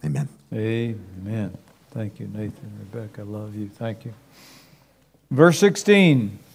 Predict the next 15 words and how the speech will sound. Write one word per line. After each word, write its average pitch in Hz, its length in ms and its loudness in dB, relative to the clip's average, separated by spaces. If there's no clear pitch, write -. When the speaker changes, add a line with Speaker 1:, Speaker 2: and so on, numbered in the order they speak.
Speaker 2:
Verse 165 440 8
sixteen. 156 840 4
Then 165 200 12
when 175 120 10
Herod 180 380 12
saw 175 400 12
that 135 140 6
he 160 120 10
had 156 120 8
been 139 160 4
tricked 175 300 4
by 147 140 12
the 139 120 8
wise 139 440 10
men, 127 540 4